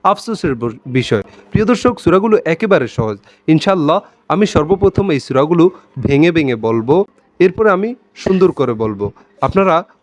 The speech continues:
উচ্চারণটি আমার থেকে শিখে নেবেন, আর যখন ভেঙে ভেঙে বলবো, সাথে সাথে আমি বাংলা উচ্চারণ সহ লিখে দিব। সেখান থেকে আপনি বাংলাটা দেখে মুখস্থ করে নেবেন, এরপরে উচ্চারণটা আমার মুখ থেকে শিখে নেবেন।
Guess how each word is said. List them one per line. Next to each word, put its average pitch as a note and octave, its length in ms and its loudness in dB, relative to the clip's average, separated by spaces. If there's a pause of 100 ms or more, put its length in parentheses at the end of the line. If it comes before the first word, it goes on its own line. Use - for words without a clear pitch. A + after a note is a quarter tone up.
উচ্চারণটি A3 640 2
আমার D#3+ 240 0
থেকে F#3 220 -6
শিখে - 260 -2
নেবেন, G3 260 2 (240)
আর D3 140 -2
যখন D3+ 300 -2
ভেঙে C3 240 0
ভেঙে F#3 240 2
বলবো, E3 360 2 (180)
সাথে E3+ 240 -4
সাথে F#3+ 240 0
আমি G3 160 0
বাংলা C3+ 320 0
উচ্চারণ C3+ 400 -2
সহ A3+ 260 2 (260)
লিখে D3+ 280 2
দিব। G#2+ 240 -4 (220)
সেখান G#3+ 320 0
থেকে G#3 200 0
আপনি F#3+ 280 0 (280)
বাংলাটা F3 420 0
দেখে E3+ 320 -2
মুখস্থ E3 460 -2
করে C#3 240 -2
নেবেন, D#3+ 300 0 (280)
এরপরে G#3 320 2
উচ্চারণটা G3 600 0 (240)
আমার C#3 240 0
মুখ D3 220 -4
থেকে A#3+ 280 -4 (220)
শিখে D#3 300 0
নেবেন। G#2 320 -6